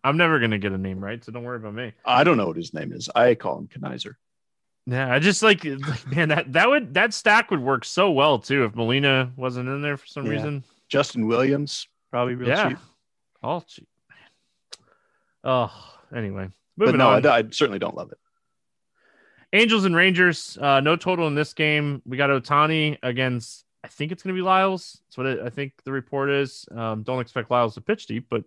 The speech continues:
Speaker 1: he's supposed to start here. Um, let's start with Ohtani. You know, what are we kinda thinking here for Ohtani? Seventy-seven hundred going up against this team. Um, threw eighty pitches in his last start against the same team, only threw four innings,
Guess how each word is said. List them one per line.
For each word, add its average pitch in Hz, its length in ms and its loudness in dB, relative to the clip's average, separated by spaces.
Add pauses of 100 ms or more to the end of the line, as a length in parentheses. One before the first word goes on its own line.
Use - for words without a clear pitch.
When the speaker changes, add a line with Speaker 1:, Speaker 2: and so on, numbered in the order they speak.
(100)
Speaker 1:
he's 117 140 -10
supposed 123 240 -2
to 117 60 -14
start 120 280 2
here. 117 300 2 (600)
Um, 143 460 4
let's 160 180 2
start 220 220 4
with 214 120 4
Ohtani. 170 640 2 (340)
You 127 80 -10
know, 120 80 -2
what 127 100 0
are 151 60 0
we 156 300 -2
kinda 151 260 -2
thinking 135 380 -6
here 120 480 -4 (100)
for 120 320 -4
Ohtani? 120 420 -2
Seventy-seven 127 640 -6
hundred 113 520 -6
going 123 260 -2
up 117 100 -4
against 117 240 -8
this 117 140 -14
team. 123 500 -6 (640)
Um, 113 560 -4 (100)
threw 156 160 0
eighty 147 300 2
pitches 135 380 -4
in 131 80 -4
his 113 160 -6
last 131 260 2
start 120 380 2
against 127 440 -4
the 127 120 -8
same 123 340 -8
team, 131 320 -6
only 120 140 -2
threw 120 160 -10
four 123 280 -2
innings, 123 580 -4